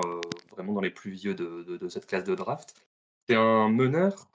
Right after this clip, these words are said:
euh, qui, euh, qui était surtout, enfin, qui s'est surtout illustré à la fac, euh, euh, déjà par sa, sa défense et son énergie, hein, parce qu'il tourne en,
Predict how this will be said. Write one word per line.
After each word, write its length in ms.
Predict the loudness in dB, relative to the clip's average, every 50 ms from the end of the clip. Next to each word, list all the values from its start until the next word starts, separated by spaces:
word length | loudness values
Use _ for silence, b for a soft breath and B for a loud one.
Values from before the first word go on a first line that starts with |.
| -14 _ -2
euh, 220 | 0 2 2 2
qui, 400 | 0 -2 -6 -6 -4 0 2 2
euh, 440 | 2 2 2 0 -2 -2 -2 -2 -4
qui 140 | -4 -4 -6
était 160 | -6 -4 -6
surtout, 560 | -6 -6 -6 -8 -8 -8 -8 -6 -2 0 0 0
enfin, 160 | -2 -4 -6
qui 80 | -8 -8
s'est 60 | -10
surtout 280 | -10 -10 -8 -4 -4 -2
illustré 380 | -2 -2 -6 -8 -6 -2 0
à 60 | 0
la 120 | 0 0 -2
fac, 320 | -4 -6 -6 -6 -6 -8
euh, 160 | -10 -10 -10 -12 _ _ _ _ _ _ _ _ -8
euh, 100 | -6 -6
déjà 360 | -2 2 2 4 4 4 2 2
par 180 | 2 0 0
sa, 340 | -2 -4 -4 -4 -6 -6 -8
sa 200 | -6 -4 -4 -2
défense 440 | 0 -2 -2 -2 -2 -4 -4 -2 -2
et 60 | -4
son 220 | -4 -4 -4 -4
énergie, 440 | -4 -4 -2 -2 -4 -4 -4 -2 -2
hein, 60 | -2
parce 160 | -4 -6 -8 -10
qu'il 240 | -10 -10 -10 -10
tourne 280 | -6 -2 0 0 2 0
en, 320 | 0 -2 -4 -8 -10 -12